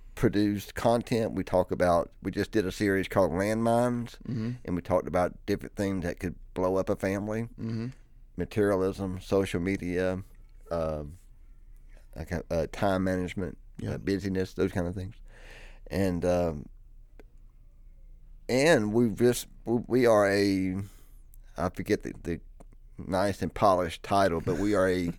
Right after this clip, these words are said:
Speaker 2: <laughs>
Speaker 1: uh, contributor to YouVersion, and
Speaker 2: Right.
Speaker 1: so we have several plans, several reading plans on YouVersion,
Speaker 2: Okay.
Speaker 1: uh, that we call Table Talks, which are designed for a family to, to,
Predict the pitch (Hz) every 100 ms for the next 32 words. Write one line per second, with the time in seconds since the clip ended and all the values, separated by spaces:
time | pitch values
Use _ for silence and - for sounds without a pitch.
0 | - - 202 - - 101 92 87 - 110
1 | - - 180 170 135 - 101 104 98 -
2 | 110 107 104 98 90 123 143 98 87 78
3 | 90 95 107 - 110 120 117 92 90 85
4 | 87 82 110 101 98 92 - 117 117 190
5 | - 110 101 98 92 95 - - 139 120
6 | 117 131 135 104 104 95 92 90 113 151
7 | 98 87 95 92 - 151 131 135 - -
8 | - - 104 90 - 101 - 107 101 143
9 | 117 101 87 87 - - 104 98 95 90
10 | 104 104 101 87 92 - 107 113 110 95
11 | 90 80 - - -